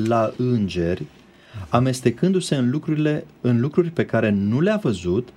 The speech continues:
umflat de o mândrie deșartă prin gândurile firii lui pământești.” Iată un prim reper, da? Uh, un prim reper cu privire la, la închinare. Adică Dumnezeu spune foarte clar că închinarea aceasta,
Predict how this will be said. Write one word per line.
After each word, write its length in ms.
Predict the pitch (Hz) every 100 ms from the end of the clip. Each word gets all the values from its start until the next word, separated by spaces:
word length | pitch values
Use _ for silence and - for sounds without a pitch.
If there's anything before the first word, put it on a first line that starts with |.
| - _ -
umflat 360 | 185 165 143
de 60 | 120
o 80 | 117
mândrie 380 | 107 104 117 98
deșartă 560 | 92 - 139 143 123
prin 240 | - 107 107
gândurile 420 | 131 120 104 98
firii 280 | - 113 101
lui 160 | 107
pământești.” 640 | 104 101 98 95 85 - - - - - - - - -
Iată 220 | 190 202 220
un 80 |
prim 240 | 202 202 190
reper, 420 | 185 175 120 - - - - -
da? 200 | 101 120 98 85 - - - -
Uh, 640 | 104 104 98 92 90 87 90 82 - - _ _ _ -
un 100 | 117
prim 200 | 156 175
reper 260 | 156 160
cu 100 | 156
privire 300 | 131 127 143
la, 260 | 131 127 113
la 180 | 113 113
închinare. 480 | 104 107 104 85 - - - - -
Adică 460 | 107 165 170 123 -
Dumnezeu 480 | 107 113 104 110 175
spune 300 | - - 156
foarte 360 | 151 156 - 139
clar 400 | 95 90 95 135 - - _ _ _ _ _ _ -
că 280 | - 117 - -
închinarea 680 | 117 113 - 107 131 165 156
aceasta, 580 | - 131 - 120 104